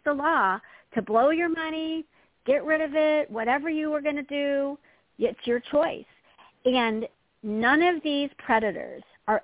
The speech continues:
asking the victims, "What do you want? How do you wanna live? What are your wishes?" Not a one. Let me guess.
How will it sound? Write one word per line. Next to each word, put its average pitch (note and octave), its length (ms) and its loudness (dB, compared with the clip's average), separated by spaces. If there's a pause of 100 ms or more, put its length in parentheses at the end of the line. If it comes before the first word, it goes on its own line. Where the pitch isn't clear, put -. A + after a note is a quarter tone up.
(120)
asking C#4 720 0
the D4 220 -4
victims, F#3 600 -4 (440)
"What C4 180 2 (100)
do E4 60 -4
you D#4 220 0
want? F#3 340 -2 (140)
How G#3+ 240 0
do A#3 80 -2
you B3+ 260 0
wanna B3+ 320 0
live? D3+ 300 -4 (320)
What A#3+ 200 4
are A#3+ 100 6
your A3 280 0
wishes?" - 540 -6 (300)
Not A#3+ 280 4
a C#4+ 80 2
one. G3+ 320 0
Let A#3 160 2
me B3+ 140 0
guess. A3 300 2